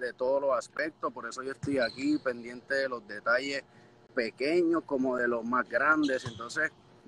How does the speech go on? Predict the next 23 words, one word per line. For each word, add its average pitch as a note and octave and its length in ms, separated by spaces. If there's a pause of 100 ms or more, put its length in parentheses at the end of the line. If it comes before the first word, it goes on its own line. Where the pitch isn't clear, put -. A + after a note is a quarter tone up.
(120)
por C3 100
lo B2 120
menos C3 280
yo C#3 140
voy D#3 180
a C#3+ 40
estar, C#3+ 300
eh, B2 680
en A#2 160
todo D3+ 380
lo D3+ 140
que C#3+ 220
tiene C#3+ 280
que C#3 140
ver C#3+ 200
con, C3 360
con, A#2+ 280
con B2 300
el A#2 80
equipo, C#3+ 360
con C3 140
la B2 100
franquicia, C#3 760